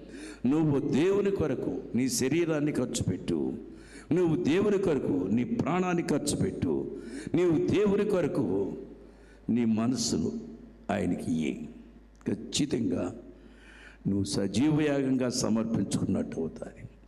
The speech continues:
ఇలా చేసినట్లయితే ఖచ్చితంగా నువ్వు గొప్పదానివి అవుతావు.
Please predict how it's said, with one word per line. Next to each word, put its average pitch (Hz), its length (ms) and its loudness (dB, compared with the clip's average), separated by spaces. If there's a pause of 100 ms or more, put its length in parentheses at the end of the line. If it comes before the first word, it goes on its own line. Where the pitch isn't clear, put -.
(140)
ఇలా 104 160 0
చేసినట్లయితే 117 1300 -2 (800)
ఖచ్చితంగా 120 800 0
నువ్వు 110 300 0
గొప్పదానివి 107 720 0
అవుతావు. - 380 -2